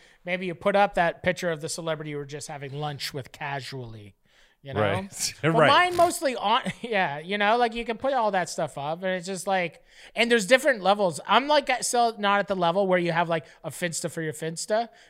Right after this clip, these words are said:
Speaker 1: 'cause I know
Speaker 2: Right.
Speaker 1: people that have, like, three. And it's just,
Speaker 2: That's
Speaker 1: like,
Speaker 2: so
Speaker 1: inner
Speaker 2: crazy.
Speaker 1: sanctum, like, the real trust rate,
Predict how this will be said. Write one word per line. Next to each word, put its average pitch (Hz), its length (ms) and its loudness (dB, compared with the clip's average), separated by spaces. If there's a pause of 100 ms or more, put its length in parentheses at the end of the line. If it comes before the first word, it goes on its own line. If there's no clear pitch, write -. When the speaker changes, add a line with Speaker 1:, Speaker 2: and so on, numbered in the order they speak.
Speaker 1:
'cause 185 120 -2
I 196 100 6
know 240 120 4
Speaker 2:
Right. 196 180 4
Speaker 1:
people 170 160 0
that 165 140 0
have, 160 200 -2
like, 139 180 -10
three. 147 600 -8 (500)
And 170 140 4
it's 196 100 4
just, 208 100 4
Speaker 2:
That's 196 80 8
Speaker 1:
like, 190 80 6
Speaker 2:
so - 120 4
Speaker 1:
inner 226 160 6
Speaker 2:
crazy. 104 100 6
Speaker 1:
sanctum, 202 440 2
like, 160 200 -6
the 175 80 -4
real 165 220 0
trust 254 300 2
rate, 269 120 4